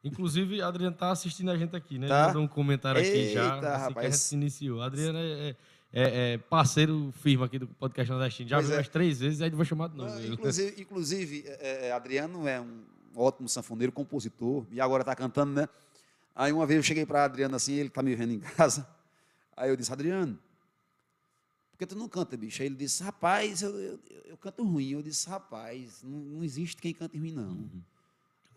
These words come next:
Speaker 2: A gente,
Speaker 1: Nada.
Speaker 2: quando a gente fala, a gente tá cantando.
Speaker 1: Uhum.
Speaker 2: Só que a gente falta dar entonação, a gente falta, é, é, tá na, na, naquelas, como é que se diz, as ondas, né?
Speaker 1: Uhum.
Speaker 2: A gente tem que bo-, colocar a voz da gente no, naquela linha melódica.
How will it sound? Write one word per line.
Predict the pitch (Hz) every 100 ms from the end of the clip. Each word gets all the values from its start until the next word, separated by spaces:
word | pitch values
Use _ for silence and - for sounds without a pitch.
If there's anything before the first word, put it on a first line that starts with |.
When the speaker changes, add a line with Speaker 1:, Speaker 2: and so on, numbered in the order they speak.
| -
Speaker 2:
A | 101
gente, | 180 190
Speaker 1:
Nada. | 202
Speaker 2:
quando | 196
a |
gente | 185 190
fala, | - - 127 139
a |
gente | 147 -
tá | 160
cantando. | - 180 - 120 120
Speaker 1:
Uhum. | 110 87 - -
Speaker 2:
Só | - 156
que | 165
a |
gente | 165 165 _
falta | - 160 151
dar | 143 151
entonação, | 151 170 180 165 123
a | 131
gente | 135 -
falta, | 147 147 156 147 120 76 - - _
é, | 95 92 -
é, | 113
tá | 123
na, | 131 147
na, | 123 127
naquelas, | 127 139 123
como | -
é | 127
que |
se | 123
diz, | 123
as | 131 110
ondas, | 110 131 123 95
né? | 120 139
Speaker 1:
Uhum. | 95 85 101 123
Speaker 2:
A |
gente | 131
tem | -
que | 131
bo-, | 139
colocar | - 147 139 135 143 139 - -
a | 123
voz | 110 131
da | 131
gente | 107 127 - 143
no, | 156 151 127 _ _ _ _ _ -
naquela | 127 143 143
linha | 139 147
melódica. | 147 147 123 120 127 123 -